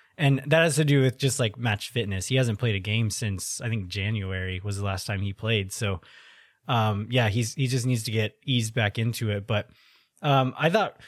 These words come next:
Rodney looked, uh, to be honest, like, I haven't been super impressed by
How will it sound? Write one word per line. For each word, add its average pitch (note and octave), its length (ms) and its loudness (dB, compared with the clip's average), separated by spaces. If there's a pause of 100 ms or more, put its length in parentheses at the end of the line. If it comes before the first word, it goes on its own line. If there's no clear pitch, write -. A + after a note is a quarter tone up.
(300)
Rodney E3 640 4
looked, D#3 640 0 (240)
uh, D#3+ 120 -4 (580)
to F#3+ 140 0
be G3 220 4
honest, D3+ 400 6
like, C#3 140 4
I C3 80 6
haven't D3 240 4
been C#3 140 4
super C#3 540 2
impressed B2+ 600 0 (180)
by G#2+ 300 2